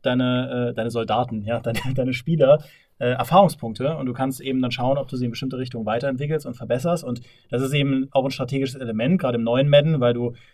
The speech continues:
ein bestimmtes Scheme fahren kannst als Coach für deine Mannschaft, eine bestimmte Grundstrategie und dann Einheiten entwickeln kannst in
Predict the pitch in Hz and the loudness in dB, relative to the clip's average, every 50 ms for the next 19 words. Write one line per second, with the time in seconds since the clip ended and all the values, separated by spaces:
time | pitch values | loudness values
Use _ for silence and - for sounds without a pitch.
0 | _ - - 117 101 - 131 127 123 127 120 - - - - - - 151 156 170 | _ -12 -10 -8 -2 0 0 0 0 0 -4 -6 -10 -12 -10 -4 0 2 4 4
1 | 180 175 - 160 160 165 165 - 165 165 165 165 - 113 113 113 - - - - | 4 4 4 4 4 4 2 2 0 0 0 0 -2 -4 -4 -4 -8 -8 -2 2
2 | - 127 185 202 202 - - 143 120 120 113 117 117 131 175 202 196 185 180 180 | 6 6 6 6 4 0 -6 -4 -2 -2 0 2 4 4 4 4 4 4 2 2
3 | 175 - 127 120 - 131 120 - - - 160 196 190 - - 180 156 160 147 160 | 2 0 -6 -6 -6 -8 -10 -8 -2 0 0 0 2 2 -2 -2 -2 0 -2 -2
4 | 165 170 - 131 127 117 127 127 135 - 127 139 143 143 143 139 131 135 120 110 | -2 -2 -2 -2 -2 0 0 0 -2 0 0 0 0 2 0 0 -2 -4 -6 -4
5 | 147 139 151 143 131 131 131 127 127 127 - 131 127 131 135 135 | -4 -2 -2 -2 -2 -2 -4 -4 -4 -6 -6 -4 -4 -4 -4 -4